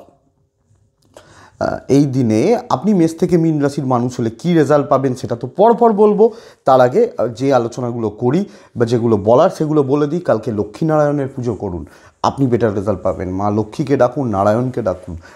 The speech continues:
আপনার জন্য বা আপনাদের জন্য ভালো রেজাল্ট দিতে পারে। এক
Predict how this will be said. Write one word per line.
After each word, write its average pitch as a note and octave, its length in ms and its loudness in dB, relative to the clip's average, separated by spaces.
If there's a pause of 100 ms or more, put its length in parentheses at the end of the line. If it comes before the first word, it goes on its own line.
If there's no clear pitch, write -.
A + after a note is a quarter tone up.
(100)
আপনার B2 300 0
জন্য G#2+ 260 -2
বা F#2+ 220 2
আপনাদের A#2+ 380 -4
জন্য A#2+ 340 -8
ভালো G2 240 -4
রেজাল্ট F#2+ 260 -6
দিতে C3+ 240 0
পারে। D#2 260 -4 (480)
এক - 140 -2